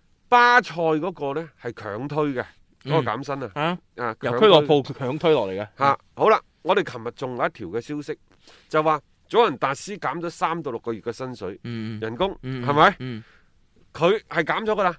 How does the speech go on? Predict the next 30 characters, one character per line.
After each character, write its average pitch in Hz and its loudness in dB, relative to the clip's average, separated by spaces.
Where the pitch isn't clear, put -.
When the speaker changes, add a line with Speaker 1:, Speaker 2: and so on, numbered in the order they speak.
Speaker 2:
嗯。 135 -6
Speaker 1:
祖 160 2
雲 226 6
達 151 4
斯 196 -2
係 170 0
減 131 0
咗 156 0
㗎， 131 -4
各 117 -4
位。 117 -2
Speaker 2:
減 143 -2
咗 139 -2
㗎 127 -2
啦， 113 -6
嚇。 131 -10
Speaker 1:
然 156 0
之 254 2
後 233 6
意 190 -4
甲 180 2
十 - -2
九 160 2
家 214 4
俱 214 -2
樂 185 2
部 131 -6
點 131 -8
讚， 135 -2
Speaker 2:
嗯。 110 -8